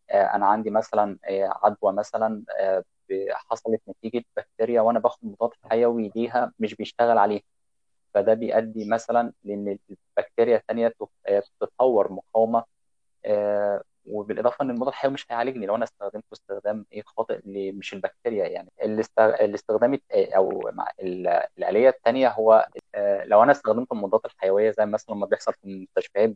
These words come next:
بصورة زائدة عن الحد، ده بيؤدي ال-، لتطوير البكتيريا لمقاومة المضادات الحيوية بصورة أسرع.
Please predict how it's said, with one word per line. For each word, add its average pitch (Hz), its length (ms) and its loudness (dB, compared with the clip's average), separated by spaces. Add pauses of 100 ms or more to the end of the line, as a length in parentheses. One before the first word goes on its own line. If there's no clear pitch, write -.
بصورة 110 280 4
زائدة 101 280 6
عن 95 120 4
الحد، 113 300 -2 (560)
ده 110 160 6
بيؤدي 120 720 0
ال-، 92 680 0 (360)
لتطوير 101 800 -4
البكتيريا 117 760 2 (260)
لمقاومة 95 840 0
المضادات 107 320 -2
الحيوية 107 500 4 (160)
بصورة - 360 4
أسرع. - 240 -2